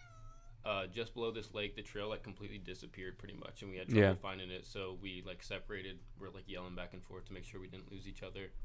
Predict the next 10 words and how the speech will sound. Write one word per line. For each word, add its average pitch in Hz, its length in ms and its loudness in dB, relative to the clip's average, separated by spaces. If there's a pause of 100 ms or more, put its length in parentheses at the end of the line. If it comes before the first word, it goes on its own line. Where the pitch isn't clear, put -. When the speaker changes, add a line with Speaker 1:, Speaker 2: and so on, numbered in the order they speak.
Speaker 2:
Mm-hmm. 107 380 8
Speaker 1:
And 95 80 2
my 98 120 2
dad 98 320 0
ended 95 220 -6
up 98 160 -6
finding 95 460 -6
this, 95 240 -8
like, 95 280 -8 (680)
tarp - 400 -2